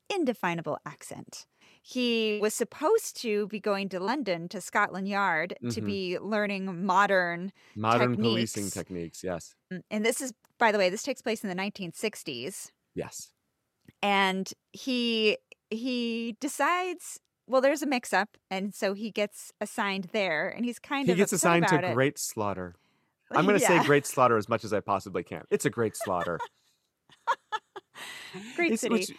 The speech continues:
Speaker 2: it also begs the
Speaker 1: And the
Speaker 2: question, like, if there's a great slaughter, is there a greater slaughter or is there a lesser slaughter?
Speaker 1: Oh,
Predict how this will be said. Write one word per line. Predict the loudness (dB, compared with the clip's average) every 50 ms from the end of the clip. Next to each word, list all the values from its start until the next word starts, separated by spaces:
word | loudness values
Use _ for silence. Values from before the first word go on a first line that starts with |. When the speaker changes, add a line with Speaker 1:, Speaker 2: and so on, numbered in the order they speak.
| -18 -6
Speaker 2:
it | 2 4
also | 4 4 4 0
begs | 4 6 4 4 4 0 -2
the | -4
Speaker 1:
And | 2
the | 2
Speaker 2:
question, | 2 2 2 2 0
like, | 0 0
if | 2
there's | 0 0 0 0
a | -2
great | -2 -2 -2 -2 -2
slaughter, | 0 0 2 2
is | 2 2 2
there | 4 4 4
a | 2
greater | 0 -4 -8 -2 0 0 0 0 -2 -4
slaughter | -4 -4 -4 -2 0 0 0 -2 -4 -6 -10 _ _ _ _
or | 4 4 4 4
is | 4
there | 2 2
a | 2 2
lesser | 2 2 2 0 0 0 -2 -4 -4
slaughter? | -4 -6 -12 -14 _ -2 0 0 2 2
Speaker 1:
Oh, | 0 0 0 -2 -2 -4